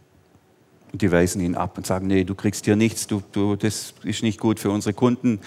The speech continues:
such dir was anderes, da hinten gibt's eine Suppenküche, hol dir da was.“ Das macht er beim zweiten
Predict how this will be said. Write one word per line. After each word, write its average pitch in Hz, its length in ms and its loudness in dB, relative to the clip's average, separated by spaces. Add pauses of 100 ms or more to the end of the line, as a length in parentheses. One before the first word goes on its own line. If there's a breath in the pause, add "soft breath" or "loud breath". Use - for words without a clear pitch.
(300 loud breath)
such 131 240 6
dir 117 140 10
was 110 160 10
anderes, 120 340 6
da 117 80 8
hinten 113 240 4
gibt's 107 180 0
eine 98 60 0
Suppenküche, 92 680 -2 (380 loud breath)
hol 104 140 8
dir 95 100 6
da 82 220 2
was.“ - 340 -8 (600 loud breath)
Das 98 80 -8
macht 117 240 4
er - 20 -2
beim 107 160 6
zweiten 135 560 2